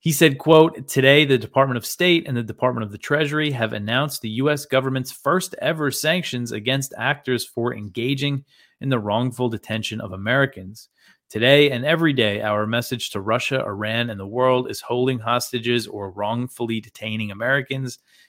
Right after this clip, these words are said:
is unacceptable. Release them immediately," end quote. So this is just an example of them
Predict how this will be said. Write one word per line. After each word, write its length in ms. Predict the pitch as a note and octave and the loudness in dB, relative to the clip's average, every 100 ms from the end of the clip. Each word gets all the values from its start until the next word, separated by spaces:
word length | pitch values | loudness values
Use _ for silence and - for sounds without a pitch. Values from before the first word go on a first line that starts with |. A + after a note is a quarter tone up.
| _ | _
is 180 | B2+ G#2 | -2 0
unacceptable. 840 | B2+ C3+ - D3+ D#3 D3 G#2 F#2 G2 | -2 -2 2 2 2 0 -6 -8 -10
Release 360 | G#2 A#2 - | -4 -4 -2
them 220 | B2 A#2 | -4 -4
immediately," 680 | G2+ G2 B2 A#2+ - - - G2 | -4 -4 -2 0 -4 -10 -20 -20
end 180 | F2+ | -20
quote. 340 | _ A2+ G2+ - _ - _ | _ -8 -6 -8 _ -20 _
So 100 | - | -6
this 100 | D#3+ | -2
is 140 | E3 C#3+ | -2 2
just 280 | D#3 - | 2 2
an 120 | C3+ B2+ | -4 -4
example 420 | G#2+ B2 B2 A2 | 0 0 2 0
of 120 | G#2+ | 0
them 340 | A2 G#2 G#2 | -2 -2 -6